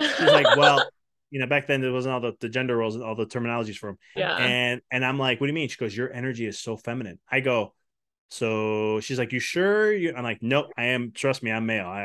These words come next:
Speaker 1: I, I could tell you that I'm
Speaker 3: I'm
Speaker 1: male."
Speaker 3: good. <laughs>
Speaker 1: Yeah, I'm good there. I'm totally since the day, birth, day I was born. And then she's just like, "It's just interesting 'cause you have so much feminine energy in you."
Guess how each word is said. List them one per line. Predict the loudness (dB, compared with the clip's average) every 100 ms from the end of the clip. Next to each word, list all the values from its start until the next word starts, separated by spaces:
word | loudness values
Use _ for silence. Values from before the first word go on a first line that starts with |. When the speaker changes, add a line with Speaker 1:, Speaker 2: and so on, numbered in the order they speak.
| -6
Speaker 1:
I, | -4
I | -4
could | -2
tell | 0
you | 0 0
that | -2
I'm | -4
Speaker 3:
I'm |
Speaker 1:
male." | 0 2
Speaker 3:
good. | 2 0
<laughs> | -4 -4 -4
Speaker 1:
Yeah, | -2 0
I'm | 2
good | 2 2
there. | 0 -2 -8
I'm | -12
totally | 0 2 4 2
since | 0 -4 -2
the |
day, | 0 2
birth, | 0 0
day | 0
I | 0
was | -2
born. | -6 -12 -14 _ -20 _ -6
And | -2
then | -2
she's | -2 -4
just | -4 0
like, | 0 0 -2
"It's | -6
just | -6 -4
interesting | -4 -4 -6
'cause | -6
you | -6
have | -6
so | -6 -6
much | -4 -6 -12
feminine | -8 -6 -4 -6 -8 -8
energy | -6 -6 -6
in | -12
you." | -14